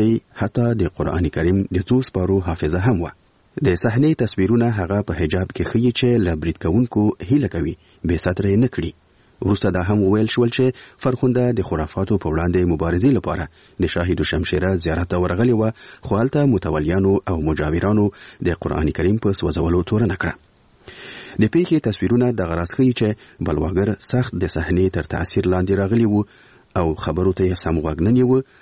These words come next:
حتی هغه پولیس چې باید خلک کنټرول کړي هم د صحنې د تاثیر لاندې راغلي وو او وار پارې خطا شوی وو.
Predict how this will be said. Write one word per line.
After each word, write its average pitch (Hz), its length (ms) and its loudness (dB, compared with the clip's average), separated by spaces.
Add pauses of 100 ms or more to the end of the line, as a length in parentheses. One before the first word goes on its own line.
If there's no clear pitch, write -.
(100)
حتی 123 260 0 (120)
هغه 139 140 0
پولیس 135 360 0
چې 82 240 -2 (260)
باید 90 360 0
خلک 107 320 -2
کنټرول 98 420 0
کړي 131 180 4 (520)
هم 160 180 2
د - 20 0
صحنې 92 460 0
د - 160 -2
تاثیر 80 240 -2
لاندې 80 280 -2 (100)
راغلي 117 220 2
وو 139 280 4 (100)
او 90 100 0 (120)
وار 87 240 -2
پارې 92 300 0
خطا 90 120 -2
شوی 90 280 2
وو. 73 180 -4